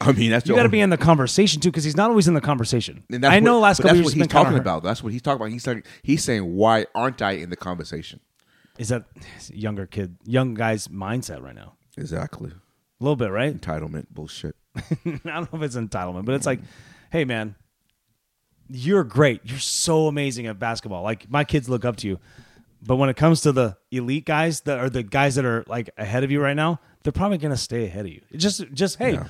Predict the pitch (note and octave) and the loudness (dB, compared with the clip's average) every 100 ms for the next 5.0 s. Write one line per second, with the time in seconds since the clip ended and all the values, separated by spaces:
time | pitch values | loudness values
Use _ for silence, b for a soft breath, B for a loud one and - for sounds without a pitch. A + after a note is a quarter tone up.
0 | - - - B2+ C#3 F3+ G3+ F3 E3+ - | -14 -10 -4 4 6 6 4 0 -2 0
1 | E3+ F#3 F#3 G3 A#3+ D3+ F#2+ - D#2+ D2+ | 0 2 2 2 2 0 -2 -6 -8 -4
2 | - G3 - D3+ D3+ B2 G#2 F#2+ - E2+ | 4 4 4 0 2 2 0 -4 -8 -12
3 | F#2+ D3+ E3+ D#3+ E2+ A#2+ E3+ F3+ F3 D#3 | -6 -4 -4 -4 -8 -2 0 0 0 0
4 | D3 C#3 A#2 G#2+ E2+ - - - D#2+ | 0 0 -2 -4 -6 -10 -10 -8 -8